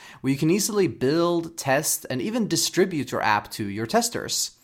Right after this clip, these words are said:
One thing in particular that I personally love to use Bitrise for is U I tests. I love to selectively add U I tests throughout an app to make sure that all the key user interactions always remain working,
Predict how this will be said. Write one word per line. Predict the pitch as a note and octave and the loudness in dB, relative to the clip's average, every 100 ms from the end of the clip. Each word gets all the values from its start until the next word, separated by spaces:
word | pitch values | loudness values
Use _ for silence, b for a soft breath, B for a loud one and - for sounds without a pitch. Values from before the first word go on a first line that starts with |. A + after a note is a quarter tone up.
| B B B B | B B B B
One | D#3 B3 | 2 2
thing | C4 F#3 | 2 0
in | |
particular | C#3+ C3 D3+ D3+ B2+ | 0 -2 -2 0 0
that | A2+ A2+ - | 0 -2 2
I | C3+ C#3+ | 4 4
personally | C3 - B2 C3+ A2 | 2 -2 -4 -2 -2
love | G#2+ A2+ F#2+ | 0 0 0
to | - | -4
use | G#2+ G2 | -6 -6
Bitrise | B2+ B2+ G#2+ F#2 - | -4 -2 -2 -2 -4
for | F#2+ D#2 F#2+ B B | -4 -2 -4 B B
is | - C#3 C#3 - | 0 2 2 -4
U | G#2+ C3 B2+ | -4 0 2
I | E2+ | 0
tests. | - - - - - - B B | -4 -6 -8 -6 -6 -8 B B
I | C3+ | 2
love | D3+ E3 | 4 4
to | E3 E3+ | 2 0
selectively | - D#3+ F3 F#3 E3+ F3 | 2 2 0 0 0 0
add | - B2+ B2+ | 4 4 4
U | A#2 C#3 | 0 2
I | C#3 | 2
tests | C3+ D3 B2+ - | 2 0 0 -2
throughout | A2+ G#2 | -4 -4
an | G2 | -6
app | - D#3 D#3+ D#3+ | 2 4 4 0
to | - C3 | -6 -6
make | A#2 | -4
sure | - C3 A#2+ | -2 -2 0
that | A#2 A2 B B - | 0 0 B B 0
all | E3 | 2
the | F#3 | 2
key | F#3+ - E3+ F3 | -2 -6 -4 -2
user | C#3 C3 - | 0 -2 -2
interactions | A2+ A2 G2+ G#2+ - E3+ E3 | -4 -2 -2 0 0 -2 -2
always | - A#2+ A2+ A#2 A2+ B2 | -2 -2 0 0 -2 -4
remain | A2 G#2 G#2 G2+ | -4 -2 -4 -6
working, | G2+ G2+ G2+ G3 A#3 A#3 | -4 -6 -2 -2 -2 -4